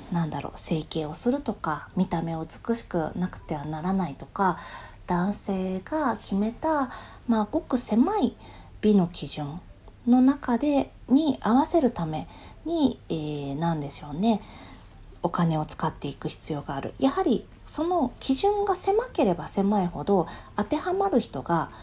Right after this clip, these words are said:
その美の基準に当てはまる人は狭まりますから、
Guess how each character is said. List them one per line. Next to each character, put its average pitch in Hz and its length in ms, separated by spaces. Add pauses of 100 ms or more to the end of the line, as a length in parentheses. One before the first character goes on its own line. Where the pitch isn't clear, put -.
(160)
そ - 140
の 285 140
美 311 140
の 294 140
基 170 160
準 151 240
に 151 100
当 - 120
て - 100
は 240 160
ま 254 140
る 226 100
人 - 240
は 135 180 (480)
狭 185 360
ま 220 160
り 220 100
ま 214 180
す - 120
か - 160
ら、 147 200